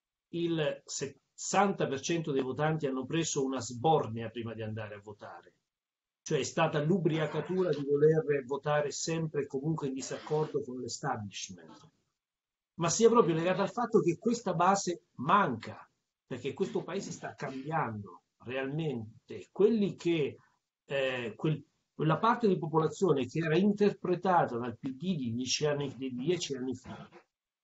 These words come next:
oggi non esiste più, o esiste e ha cambiato casacca definitivamente. Quindi temo che questa sia una partu-, una partita perduta del P D. La mia battuta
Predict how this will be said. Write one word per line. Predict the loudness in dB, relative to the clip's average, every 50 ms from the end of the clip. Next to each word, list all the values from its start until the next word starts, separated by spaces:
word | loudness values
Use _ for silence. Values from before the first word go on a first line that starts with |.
| _ _
oggi | 2 4 4 4 2 2
non | 4 4 4
esiste | 4 4 2 0 0 4 4 4 4
più, | 4 2 2 2 -2 -8 _ _ _ _ _ _ _ _ _ _ _ _ _ _ _ _ _ _ _ _
o | 2 2
esiste | 2 2 2 4 4 4 4 2 0 4 8 8 8 8 6 2 -6
e | _ 0 2 2
ha | 2 0 -2
cambiato | -2 -2 0 2 2 2 2 2 0
casacca | -2 -4 -6 -2 0 0 0 0 0 -4 -6 -6
definitivamente. | -6 0 6 6 6 6 4 -2 -4 -4 -4 -2 -2 -2 -2 -2 -2 -4 -4 -4 -4 -4 0
Quindi | 2 4 4 4 2 2
temo | 2 4 4 4 2 2
che | 0 0
questa | 0 0 0 0 -2 -2
sia | -2 0
una | 0 0 -2
partu-, | -4 -6 -2 -2 -4 -2
una | -2 -6 -4
partita | -4 -6 -4 -4 0 0 -2
perduta | 0 0 -2 -2 -2 4 4 4 4 4 -2 -6 -12 -12 -14
del | -18 _
P | _ -16
D. | -14 -14 -12 -10
La | -6 0
mia | 2 2 4 4
battuta | 2 0 2 2 0 2 6 6 4 4 4